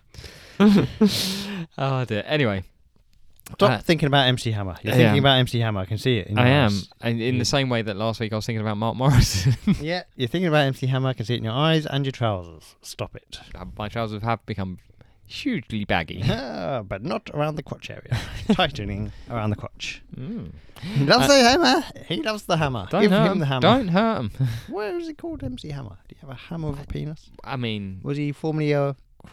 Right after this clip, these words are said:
Speaker 2: construction worker? So many good questions that we just don't know the answer
Speaker 1: he
Speaker 2: to.
Speaker 1: was
Speaker 2: Join us next week.
Speaker 1: he
Speaker 2: We'll find out.
Speaker 1: f-, formerly a construction worker on mega churches.
Speaker 2: Yeah.
Speaker 1: Yeah. That's where he
Speaker 2: Welcome.
Speaker 1: got the idea.
Speaker 2: Good for him.
Speaker 1: Anyway, thank you everybody for listening, uh, once again.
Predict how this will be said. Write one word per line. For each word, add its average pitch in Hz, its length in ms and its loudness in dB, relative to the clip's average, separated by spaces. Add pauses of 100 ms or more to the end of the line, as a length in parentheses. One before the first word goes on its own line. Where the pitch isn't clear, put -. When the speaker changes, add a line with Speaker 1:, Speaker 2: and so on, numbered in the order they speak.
(220)
Speaker 2:
construction - 560 -8
worker? 151 340 -4 (1400)
So 196 180 -4
many 170 100 -2
good 139 180 -4
questions 95 440 -6
that 101 180 -8
we 98 140 -10
just - 320 -8
don't 98 200 -4
know 90 160 -8
the 92 120 -12
answer 90 160 -6
Speaker 1:
he 107 80 0
Speaker 2:
to. 101 80 -6
Speaker 1:
was 107 100 -2
Speaker 2:
Join 120 160 -4
us 175 120 -6
next - 160 -12
week. - 100 -10
Speaker 1:
he 117 80 0
Speaker 2:
We'll 123 80 2
find 135 180 -4
out. - 140 -6
Speaker 1:
f-, - 80 -10
formerly 117 640 -2
a 98 340 -8 (600)
construction 101 420 -2
worker 98 220 -4
on 95 160 -6
mega 95 200 -4
churches. 85 600 -8
Speaker 2:
Yeah. 143 140 -10 (240)
Speaker 1:
Yeah. 107 160 -8 (360)
That's 95 240 -6
where 110 100 -2
he 110 40 0
Speaker 2:
Welcome. 110 120 -2
Speaker 1:
got 107 40 -4
the 127 80 -4
idea. 110 300 -4 (100)
Speaker 2:
Good 120 120 -8
for 139 100 -4
him. 185 180 0 (540)
Speaker 1:
Anyway, 156 360 2 (360)
thank 240 280 2
you 185 140 6
everybody 117 320 4
for 107 140 0
listening, 123 520 0
uh, 107 280 2
once 101 180 0
again. 113 220 0